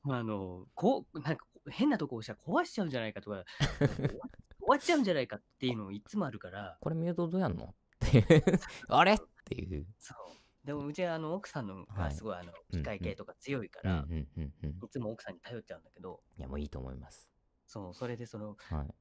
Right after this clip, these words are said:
Speaker 1: <laughs>「ミュートってどれ？」
Speaker 2: <laughs> 「ミュートってどれ？」で、ミュートになるっていう。
Speaker 1: <laughs> そうそうそう。「あ、あ、これか、これか」っつって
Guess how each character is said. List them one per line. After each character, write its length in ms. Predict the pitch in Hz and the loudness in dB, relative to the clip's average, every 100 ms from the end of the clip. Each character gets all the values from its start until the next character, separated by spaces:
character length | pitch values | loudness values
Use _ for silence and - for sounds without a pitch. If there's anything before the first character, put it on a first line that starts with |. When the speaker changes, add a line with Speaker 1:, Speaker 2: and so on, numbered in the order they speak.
| - | -10
Speaker 1:
<laughs> 340 | - 101 - _ _ _ - | -8 -8 -12 _ _ _ -10
「ミ 100 | 127 | -10
ュ 20 | |
ー 20 | |
ト 100 | 135 | -10
っ 40 | - _ - | -14 _ -16
て 160 | 120 - | -16 -12
ど 100 | 123 | -14
れ？」 160 | 95 - - | -14 -20 -4
Speaker 2:
<laughs> 40 | - - | 4 10
「ミ 80 | |
ュ 160 | 127 156 | 10 10
ー 160 | - 330 | 8 4
ト 60 | |
っ 20 | - | 6
て 120 | 208 | 8
ど 160 | - | 8
れ？」 140 | 165 160 | 6 4
で、 100 | 202 | 4
ミ 140 | 180 | 4
ュ 40 | 131 | 4
ー 20 | |
ト 100 | 90 | 4
に 100 | 78 | 2
な 140 | 80 | 2
る 100 | 69 - | 2 0
っ 100 | - | -8
て 100 | - | -12
い 40 | |
う。 60 | - _ _ _ - | -20 _ _ _ -2
Speaker 1:
<laughs> 320 | - 508 359 | 6 8 6
そ 160 | - | 0
う 20 | 147 | 0
そ 200 | - 127 | 0 -2
う 60 | |
そ 220 | - - | -4 -10
う。 100 | 104 - - - - | -12 -8 -4 -2 -2
「あ、 140 | - - - | -4 -6 -8
あ、 120 | - | -6
こ 100 | - | -4
れ 60 | 143 | -4
か、 160 | 139 - | -6 -6
こ 80 | - | -8
れ 60 | |
か」 140 | - - | -8 -10
っ 20 | - | -12
つ 100 | - | -20
っ 40 | - | -20
て 140 | - | -20